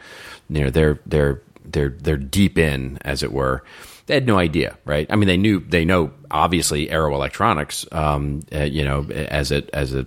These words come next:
as a company, but they had no idea, um, and were just blown away by this whole idea, right? You know, I mean, it, you know, so, <laughs> look, there. I tend to come across with a bit of a passion on this <laughs> particular idea, so,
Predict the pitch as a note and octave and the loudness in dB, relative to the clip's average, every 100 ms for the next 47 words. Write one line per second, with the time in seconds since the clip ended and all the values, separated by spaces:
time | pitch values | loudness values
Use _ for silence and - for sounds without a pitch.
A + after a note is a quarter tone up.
0 | - - - - C#3+ D2+ C#2 - - - | -6 -6 -4 -2 0 0 -2 -8 -20 -14
1 | - A2+ G2+ F2+ F2 D#2 C#2+ G2 - - | -8 0 0 2 0 0 -2 -4 -6 -12
2 | _ - - _ - D#2 D2+ D2 F#2 F#2 | _ -20 -20 _ -4 -2 -2 -4 -2 0
3 | E2 E2+ - G2 - - _ F2+ D#2+ G#2 | 0 -2 0 0 0 -10 _ -12 -4 0
4 | G2 F2 E2 D#2+ D2+ C#2+ C#2 - C2 B1+ | 2 2 2 2 0 -4 -6 -4 -4 -4
5 | A#1+ - G1+ - C#2 C#2+ - D2 B1+ B1+ | -6 -8 -10 -4 0 0 0 -4 -4 -4
6 | - C3 C3 A#2 G#2 E2+ - F#2+ - B2 | 0 2 2 2 0 0 -4 -4 0 0
7 | - - - - G2+ D2+ - - _ - | 0 -10 -20 -4 0 0 -4 -20 _ -2
8 | A2+ - - - _ - A#2 - A#2 A2 | -2 -2 -18 -20 _ 0 2 2 2 2
9 | F2 A#2 G#2 F2+ F#2+ E2+ - F2 D#2 D#2 | 0 2 2 2 2 2 0 -2 0 -2
10 | D2 - D2+ E2+ A#2+ B2 C3+ G#2+ A2 - | 0 0 0 0 -2 -4 -2 0 0 0
11 | A#2 G#2+ - C#3+ B2+ A#2 A2 G2+ G2 A2+ | 0 0 2 2 2 2 2 2 4 2
12 | - G2 | 2 0